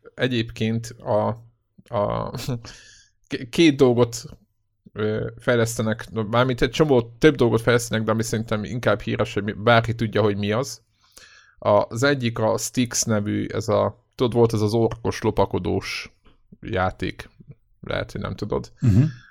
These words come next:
Speaker 1: Az a lényeg, hogy az volt az egyik, ilyen, hát ilyen erős hat-hét pontos valami.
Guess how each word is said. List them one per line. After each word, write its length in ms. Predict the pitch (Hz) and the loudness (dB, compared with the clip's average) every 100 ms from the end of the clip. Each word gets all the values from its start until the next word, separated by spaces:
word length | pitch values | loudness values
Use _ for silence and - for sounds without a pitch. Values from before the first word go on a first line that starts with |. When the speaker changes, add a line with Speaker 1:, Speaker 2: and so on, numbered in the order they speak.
| _ | _
Speaker 1:
Az 220 | - 120 113 | -4 0 0
a 40 | |
lényeg, 360 | 104 110 107 104 | 0 0 -2 -2
hogy 220 | 101 95 | -4 0
az 160 | 104 | -2
volt 140 | 107 104 | -2 -4
az 100 | 98 | -2
egyik, 500 | 104 104 131 127 - | -2 -2 -8 -8 -8
ilyen, 600 | 98 107 104 101 101 101 113 | -6 -4 0 0 -2 -4 -4
hát 220 | 131 117 | -4 -2
ilyen 280 | 117 110 104 | 0 0 0
erős 300 | 107 107 - | 0 0 0
hat-hét 460 | 113 107 - 101 | -2 0 -2 -2
pontos 680 | - 98 98 110 - - - _ | -2 -4 -2 -6 -6 -12 -16 _
valami. 480 | - 101 104 147 | -6 -2 -2 -2